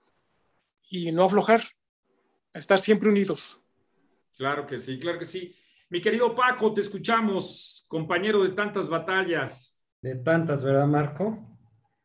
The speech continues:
Speaker 3: Que justo nos, nos conocimos cuando salimos de proceso, mi, mi padre y yo.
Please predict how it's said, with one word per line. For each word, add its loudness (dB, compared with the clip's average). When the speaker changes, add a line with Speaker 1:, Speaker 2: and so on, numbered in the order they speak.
Speaker 3:
Que 0
justo 2
nos, 0
nos 0
conocimos -2
cuando -2
salimos -2
de -6
proceso, -4
mi, -4
mi -8
padre -2
y -8
yo. -4